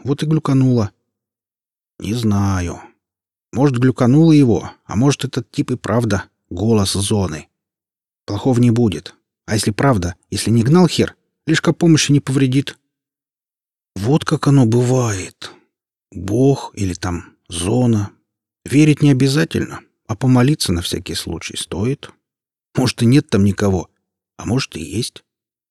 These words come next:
Лучше подстраховаться. Велесу понравилась сия философия.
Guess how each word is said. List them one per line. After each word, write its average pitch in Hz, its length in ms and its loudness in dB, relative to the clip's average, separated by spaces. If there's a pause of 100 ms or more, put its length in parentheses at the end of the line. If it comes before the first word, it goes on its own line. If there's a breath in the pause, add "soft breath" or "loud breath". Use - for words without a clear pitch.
(100)
Лучше 127 400 -6
подстраховаться. - 1040 -8 (1500)
Велесу 160 420 0
понравилась 131 580 -2
сия 95 280 -2
философия. - 720 -10